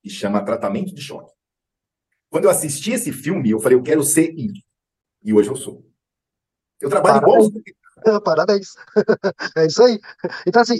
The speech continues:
Speaker 2: é que
Speaker 1: Esse
Speaker 2: nem a
Speaker 1: aí é igualzinho, entendeu?
Speaker 2: <laughs> É, ah, é igual a esquizofrenia. Dizem que não pode.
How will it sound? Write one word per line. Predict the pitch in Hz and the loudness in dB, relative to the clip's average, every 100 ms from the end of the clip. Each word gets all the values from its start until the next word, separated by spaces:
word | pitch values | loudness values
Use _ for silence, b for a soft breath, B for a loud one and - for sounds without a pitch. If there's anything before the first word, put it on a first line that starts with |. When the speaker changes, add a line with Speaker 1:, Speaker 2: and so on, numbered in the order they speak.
| - | 2
Speaker 2:
é | 180 | 2
que | 180 | 4
Speaker 1:
Esse | 196 233 | 2 4
Speaker 2:
nem | 247 | 6
a | 233 202 185 | 6 6 4
Speaker 1:
aí | - | 4
é | - _ | 4 _
igualzinho, | - 523 302 - 156 135 - | 0 2 2 0 -2 -4 -8
entendeu? | _ 95 151 196 - _ _ | _ 0 0 0 -10 _ _
Speaker 2:
<laughs> | 185 165 B B - | -6 -4 B B 2
É, | 165 156 143 B B B _ | 4 4 2 B B B _
ah, | 151 170 165 165 156 | 2 4 6 4 4
é | 185 | 4
igual | 185 180 196 220 | 4 4 4 4
a | 226 226 | 4 4
esquizofrenia. | 220 220 233 262 269 247 220 | 0 -4 -4 -2 -2 -2 -4
Dizem | 127 185 202 | -6 -6 -4
que | 208 | 0
não | 208 | 0
pode. | 196 165 127 | 2 0 -2